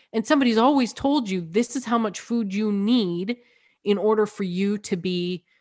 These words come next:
uh, you know, in order for you to lose weight, but this is enough. Like, twelve hundred calories, that's enough for your body. And now all of a sudden you're having someone say, "Well, just tune into your body. Your body knows." Your body does know,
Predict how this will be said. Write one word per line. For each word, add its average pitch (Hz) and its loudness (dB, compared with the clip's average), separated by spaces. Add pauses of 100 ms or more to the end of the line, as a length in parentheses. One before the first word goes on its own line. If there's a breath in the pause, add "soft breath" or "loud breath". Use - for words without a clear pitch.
(260)
uh, 160 -2 (300)
you 185 -2
know, 165 -2
in 190 0
order 202 2
for 196 -8
you 190 -2
to 170 -4
lose 220 0
weight, 190 2
but 160 -4 (160)
this 254 0
is 240 0
enough. 202 -2 (440)
Like, 190 -4
twelve 262 4
hundred 247 0
calories, 214 -2 (200 soft breath)
that's 254 0
enough 240 2
for 190 -4
your 156 -2
body. 117 -10 (380)
And 226 6
now 240 8
all 285 4
of 254 2
a 226 -2
sudden 233 0
you're 220 2
having 208 2
someone 208 0
say, 208 0
"Well, 226 0
just - -12
tune 269 4
into 220 2
your 170 2
body. 180 4
Your 165 0
body 175 2
knows." 143 -4 (440)
Your 247 -2
body 320 6
does 254 4
know, 180 -2